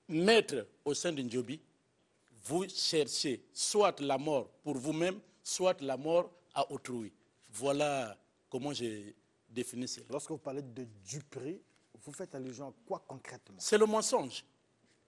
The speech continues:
Speaker 2: Dans le
Speaker 1: Persifler
Speaker 2: Nzobia, le
Speaker 1: les gens.
Speaker 2: mensonge aussi. Moi, je crois que dans le
Speaker 1: J'ai
Speaker 2: Nzobia,
Speaker 1: dit
Speaker 2: tout est
Speaker 1: ceci.
Speaker 2: simple, tout est clair devant
Speaker 1: Pourquoi
Speaker 2: vous.
Speaker 1: nous nous sommes arrivés à deux, à deux as-, à, à, à deux associations ? Et je le dis, j'ai déclaré même le débat ici. Quand les gens sont dans le faux,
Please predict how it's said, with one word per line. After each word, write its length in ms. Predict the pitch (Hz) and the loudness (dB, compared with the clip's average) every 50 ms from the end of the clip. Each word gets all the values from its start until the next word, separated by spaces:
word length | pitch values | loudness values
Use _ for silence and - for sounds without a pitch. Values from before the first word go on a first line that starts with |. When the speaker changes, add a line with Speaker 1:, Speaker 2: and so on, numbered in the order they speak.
| _ _ _ _ _ _ - | _ _ _ _ _ _ 4
Speaker 2:
Dans 80 | 180 | 6
le 60 | 175 165 | 6 6
Speaker 1:
Persifler 200 | 151 165 165 165 | 6 4 4 4
Speaker 2:
Nzobia, 200 | 165 175 190 208 | 4 6 6 6
le 60 | 185 | 6
Speaker 1:
les 40 | 165 | 4
gens. 60 | 170 170 | 2 0
Speaker 2:
mensonge 160 | 180 196 185 | -2 -2 -2
aussi. 160 | 175 151 - | -2 -2 -4
Moi, 120 | - 151 151 | -4 -4 -4
je 60 | - | 0
crois 120 | - 180 | 0 0
que 80 | 147 156 | 2 2
dans 80 | 143 139 | 0 0
le 60 | 135 | 2
Speaker 1:
J'ai 120 | 131 165 175 | 4 4 4
Speaker 2:
Nzobia, 140 | - 247 247 | 4 4 2
Speaker 1:
dit 60 | 185 | 4
Speaker 2:
tout 60 | 170 | 4
est 40 | 165 | 4
Speaker 1:
ceci. 160 | 160 147 - 156 | 4 4 2 2
Speaker 2:
simple, 220 | 190 139 - 151 | 0 0 -2 -6
tout 80 | - 160 | -6 -6
est 40 | |
clair 260 | 143 - 220 208 160 127 | -2 -2 -2 -2 0 2
devant 140 | 196 214 | 2 2
Speaker 1:
Pourquoi 240 | 214 226 202 247 247 | 2 6 6 8 8
Speaker 2:
vous. 60 | 240 240 | 8 6
Speaker 1:
nous 100 | 240 233 | 4 4
nous 60 | 226 | 4
sommes 400 | 220 - - 233 226 214 208 208 - - | 4 4 6 6 6 4 2 -2 2 6
arrivés 520 | 160 165 160 160 160 139 143 185 196 - - - | 6 6 6 6 4 2 2 0 0 0 2 2
à 100 | 151 147 | 2 2
deux, 380 | 139 131 160 175 185 220 247 - - - _ _ _ _ _ _ _ _ _ _ _ - - - | 4 6 6 6 6 4 0 -6 -14 -20 _ _ _ _ _ _ _ _ _ _ _ -14 -2 2
à 100 | 156 160 | 2 4
deux 220 | 147 175 175 139 | 4 4 4 4
as-, 220 | 147 127 107 - - - | 2 0 0 -2 -2 0
à, 60 | 143 139 - - 143 139 | 0 0 2 0 0 -2
à, 40 | - - 147 | 0 0 0
à 40 | 135 | 2
deux 220 | 147 185 170 147 | 4 4 4 4
associations ? 540 | 117 - - 117 - - 104 - - - - - _ _ _ _ _ _ | 2 0 -2 -4 -6 -6 -6 -6 -8 -8 -10 -14 _ _ _ _ _ _
Et 100 | 151 165 | 0 0
je 140 | 147 120 160 | 2 2 4
le 140 | 160 160 156 | 4 4 4
dis, 280 | 151 202 254 - - - - - _ _ - | 4 4 2 2 0 -4 -12 -20 _ _ -12
j'ai 200 | 107 107 160 151 | 0 2 2 6
déclaré 460 | 131 165 175 175 170 180 180 190 214 | 8 8 6 8 8 8 10 10 8
même 220 | 202 214 208 185 | 8 6 4 4
le 100 | 160 156 | 4 2
débat 300 | 131 147 151 151 156 139 - - | 4 2 4 6 4 4 4 0
ici. 300 | 147 - - - 127 - _ _ _ _ _ _ _ _ | -4 -4 -2 -4 -4 -8 _ _ _ _ _ _ _ _
Quand 300 | - 208 233 269 254 - 170 | 2 6 6 6 6 4 4
les 140 | 170 170 151 | 2 2 4
gens 180 | 151 196 196 | 2 0 -2
sont 220 | 175 - 208 196 180 | 0 0 0 0 2
dans 160 | 147 156 151 | 2 2 2
le 120 | 135 143 135 | 2 0 -2
faux, 320 | - - - 196 220 - | -4 0 2 2 2 0